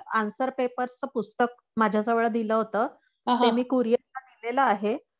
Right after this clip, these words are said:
Speaker 2: ओके.
Speaker 1: या आठवड्यामध्ये, अ, कुलकर्णी वाड्यावरती deliver होईल. मी आनंद सरांना तसा मेसेजही केलाय.
Speaker 2: ओके.
Speaker 1: तर दहावीच्या मुलांनी ते पुस्तक आलं की त्याच्यातनं बघा, वेगवेगळ्या विषयांवरच्या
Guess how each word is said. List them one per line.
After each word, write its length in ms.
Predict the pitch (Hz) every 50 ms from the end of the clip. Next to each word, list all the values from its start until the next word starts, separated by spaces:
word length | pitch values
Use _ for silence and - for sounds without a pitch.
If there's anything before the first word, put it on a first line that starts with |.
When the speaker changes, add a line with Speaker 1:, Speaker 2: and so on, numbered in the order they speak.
| _ _ -
Speaker 2:
ओके. 240 | 220 220 233 240 247
Speaker 1:
या 80 | 240
आठवड्यामध्ये, 880 | 247 254 240 247 - 269 254 254 254 254 254 233 240 240 247 247 247 254
अ, 580 | 254 - - 233 233 233 226 220 220 214 214 214
कुलकर्णी 540 | 220 277 247 226 220 - 233 226 226 240 240
वाड्यावरती 540 | 240 226 220 214 220 226 220 214 - 247 240
deliver 440 | 226 226 214 196 214 208 226 226
होईल. 280 | 220 220 233 214 214 220 233
मी 80 | 247
आनंद 280 | 247 226 196 196 208 214 - -
सरांना 320 | 233 208 208 208 208 220 214 214
तसा 200 | 208 - 220 214
मेसेजही 500 | 214 185 185 - 208 202 190 202 214 220
केलाय. 380 | - 214 190 175 180 202 302 - - _ _ _ _ -
Speaker 2:
ओके. 400 | 220 226 - - 165 170 180 -
Speaker 1:
तर 40 | 247
दहावीच्या 560 | 226 226 226 226 240 220 262 277 - 311 294
मुलांनी 500 | 285 277 277 254 254 262 262 262 269 285
ते 160 | 269 302 302
पुस्तक 480 | 302 302 285 247 - - - 269 269 277
आलं 240 | 269 240 226 240 269
की 180 | - 320 -
त्याच्यातनं 460 | - 269 254 247 254 262 285 285 285
बघा, 380 | 240 226 214 202 226 233 247 277
वेगवेगळ्या 540 | 277 247 220 208 226 240 247 247 254 262 262
विषयांवरच्या 920 | 247 247 233 - 247 233 233 233 240 240 233 233 226 _ - 233 254 302